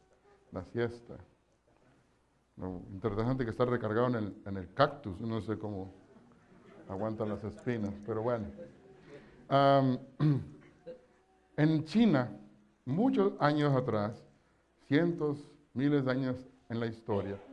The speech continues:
los chinos empezaron a mezclar una, el, el barro con otra clase de, de elementos y desarrollaron una, una cerámica diferente que se llama ¿cómo? Porcelana.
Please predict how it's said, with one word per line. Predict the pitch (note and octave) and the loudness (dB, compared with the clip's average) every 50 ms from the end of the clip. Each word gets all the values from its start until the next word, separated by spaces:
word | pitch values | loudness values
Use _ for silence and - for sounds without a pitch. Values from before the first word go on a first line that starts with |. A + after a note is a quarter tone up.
| - - - _ _ _ _ _ - | -20 -20 -20 _ _ _ _ _ -4
los | B2+ B2+ | -2 -2
chinos | - D#3+ D#3+ E3+ E3 D#3+ | 0 2 2 4 2 2
empezaron | D3+ C#3+ C#3 C3 - C#3+ C#3+ D3 | 0 0 -2 -2 0 0 2 2
a | D3 C#3 | 2 2
mezclar | C#3 C3 - - - C3+ C3+ C3+ C3+ C3+ | 2 0 0 -2 0 2 2 2 2 0
una, | C3+ C3 C3+ C3 B2 B2 B2 B2 - - | -2 0 0 2 2 0 -2 -4 -6 -6
el, | A#2 A2 A2 A2+ - | -6 -6 -6 -6 -6
el | A2+ A2+ | -8 -6
barro | A2 A2+ A#2 A#2+ A#2+ B2 B2+ B2+ B2 B2+ B2+ B2 B2 | -2 0 2 4 4 4 2 2 0 0 -2 -2 -2
con | - G#2+ G#2 G2+ G2+ - - _ _ _ _ | -4 -6 -8 -8 -8 -12 -20 _ _ _ _
otra | - A#2 A2 B2 B2+ B2 | -4 -4 -2 -2 -2 -2
clase | - B2+ B2 B2 B2 - - C3 B2+ B2 B2 | 0 2 2 2 2 0 0 2 4 4 4
de, | B2 B2 A#2+ G#2 G#2+ G#2 G2+ G2+ G2+ F#2+ G2 | 2 0 -2 0 2 2 4 2 2 0 -2
de | G#2 A#2 A2 A2 A2 | -4 -4 -2 -2 0
elementos | G#2+ G#2 G2+ G2+ G#2+ A2 A2+ A2+ A2+ D3 D3+ D3+ D3 - - - - - - - - _ _ - | 0 0 0 0 0 0 -2 -2 -2 -4 -4 -6 -6 -10 -14 -18 -20 -20 -20 -20 -20 _ _ -4
y | A#2 A#2 | -2 -2
desarrollaron | A#2 - A#2+ A2+ A#2 A2+ A2 A2 A#2 B2 B2+ C3+ C3+ C#3 B2+ - - - - _ - | 0 4 4 4 4 4 4 4 4 4 4 4 2 0 0 -4 -10 -20 -20 _ -10
una, | B2+ B2 B2+ B2 A#2+ A2+ G#2+ - - - - - _ _ _ _ _ _ _ _ _ _ _ _ _ _ _ _ _ | -6 -4 -2 -2 -2 -2 -4 -6 -12 -18 -20 -20 _ _ _ _ _ _ _ _ _ _ _ _ _ _ _ _ _
una | - A#2+ C3 A#2+ | -2 0 0 0
cerámica | - C3 B2 B2+ B2+ C3 A#2+ B2+ B2+ B2 | 2 2 2 4 4 4 4 4 2 2
diferente | A#2 A2+ - B2 B2+ C3 C3+ B2+ G#2+ G2+ - F#2+ F#2+ E2+ - - _ _ _ - | 2 2 2 4 4 4 4 4 2 0 -4 -8 -10 -10 -14 -20 _ _ _ -10
que | A#2 | -10
se | G#2 G#2+ A2+ | -6 -4 0
llama | A2 A2+ A#2 B2 A2+ G#2+ | 0 0 2 0 0 -2
¿cómo? | A2+ F#2 E2+ - - - - _ _ _ _ _ _ _ _ _ _ _ _ _ _ _ _ _ _ _ _ _ _ _ - | -2 -4 -4 -8 -12 -18 -20 _ _ _ _ _ _ _ _ _ _ _ _ _ _ _ _ _ _ _ _ _ _ _ -2
Porcelana. | C3 C3 B2+ - D3+ D#3+ F3+ F#3 D#3+ - E2 E2 - - | -2 -2 0 2 2 4 6 6 4 4 0 -4 -10 -12